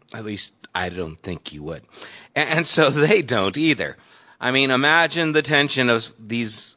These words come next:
powerful men trying to kill you. And imagine you're following the one who they're trying to kill. And that's where we pick up this story, because that's part of the scenario that's being played out here. And so chapter eleven, verse one, we're gonna read through the whole chapter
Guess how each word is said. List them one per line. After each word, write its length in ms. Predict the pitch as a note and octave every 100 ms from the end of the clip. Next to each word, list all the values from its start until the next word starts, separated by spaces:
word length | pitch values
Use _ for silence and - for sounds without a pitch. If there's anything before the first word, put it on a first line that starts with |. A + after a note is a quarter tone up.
| _
powerful 480 | - D3 D#3 D3 C#3+
men 320 | A#2+ A2 G#2+
trying 480 | G#2+ - A#2 A#2 A2+
to 180 | - A2+
kill 440 | F#2+ - B2 A2
you. 340 | F#2 D2 D2 D#2+ _ - - _ _ -
And 220 | G#2+ G#2
imagine 500 | G#2+ A#2+ C3+ C3 A#2+
you're 200 | B2+ C3
following 640 | - C#3 C3+ C3+ A#2+ A#2
the 80 | A#2
one 220 | A2 A2
who 120 | A2+
they're 140 | G#2+ G2
trying 380 | - A2+ A2 G2
to 100 | F#2+
kill. 420 | - C3 G2+ F#2+ - -
And 160 | - D3+
that's 260 | D3 -
where 140 | C#3 B2
we 160 | B2
pick 320 | A2+ - D#3 -
up 280 | B2+ B2 - _ - -
this 240 | A2 A#2+
story, 420 | - - A#2+ G#2+ G2
because 280 | A#2+ D#3
that's 320 | D3 C#3 C3+ -
part 340 | - E3+ E3
of 60 | A#2+
the 100 | A#2
scenario 560 | - A2+ G#2+ G2+ G2
that's 240 | F#2+ F#2 -
being 240 | G2 F#2
played 320 | - - F2+
out 220 | F2 F2 -
here. 260 | - C#2+ - _ _ _ - - - -
And 80 | A2+
so 240 | D3 C3+
chapter 420 | - F3 F3+ -
eleven, 540 | E3 C#3+ C#3 C#3 C#3 C#3
verse 420 | G#2+ G#2+ B2+ -
one, 280 | A#2+ A2+ A2
we're 80 | A#2
gonna 180 | B2+
read 220 | B2+ A#2+ -
through 160 | B2
the 100 | G#2
whole 240 | F#2 G2+ G#2
chapter 540 | - E2+ D2+ - D2